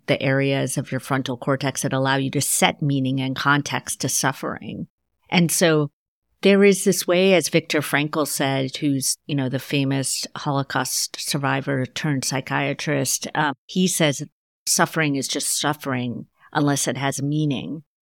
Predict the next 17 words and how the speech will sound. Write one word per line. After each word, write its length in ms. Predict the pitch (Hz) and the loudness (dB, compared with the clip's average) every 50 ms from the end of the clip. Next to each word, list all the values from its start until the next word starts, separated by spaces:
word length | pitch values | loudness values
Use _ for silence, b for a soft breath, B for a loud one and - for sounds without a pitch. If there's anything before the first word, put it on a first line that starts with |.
| _ _ _ _ - | _ _ _ _ -2
And 540 | 185 170 165 160 156 156 156 151 147 135 - - _ _ _ _ _ _ _ _ _ _ _ _ - | 0 2 4 6 6 6 4 4 0 -2 -6 -12 _ _ _ _ _ _ _ _ _ _ _ _ 6
I 80 | 180 165 | 8 10
agree 300 | 165 170 156 190 208 240 | 10 10 8 8 6 6
with 160 | 262 202 - | 6 4 2
that. 260 | - 123 113 110 - - _ _ _ _ _ _ _ _ | 2 0 0 0 -2 -6 _ _ _ _ _ _ _ _
I 120 | - 156 156 | 0 0 0
think 300 | - - 160 156 143 - | 0 0 0 0 0 2
that 260 | 156 139 139 127 - _ _ _ _ _ _ _ _ _ _ _ | 2 2 2 2 0 _ _ _ _ _ _ _ _ _ _ _
my 300 | - 151 151 147 147 147 | 0 4 6 6 8 6
suffering 580 | 143 143 - - 170 165 - - 175 160 151 147 | 4 2 0 0 -2 -2 -2 -2 0 0 2 2
has 220 | 151 156 151 151 - | 0 0 0 0 0
so 140 | - 185 175 | 0 0 0
much 320 | 190 185 180 - - 156 | 0 0 -2 -2 -2 0
meaning 720 | 151 151 151 156 160 165 165 170 175 175 165 151 143 139 | 2 2 2 2 2 2 4 4 4 4 2 2 0 0
in 180 | 135 - 147 143 | 0 -2 -2 0
my 160 | 139 135 135 | 0 0 0
life. 320 | 131 131 135 135 139 139 | -2 -2 -2 -2 -2 -4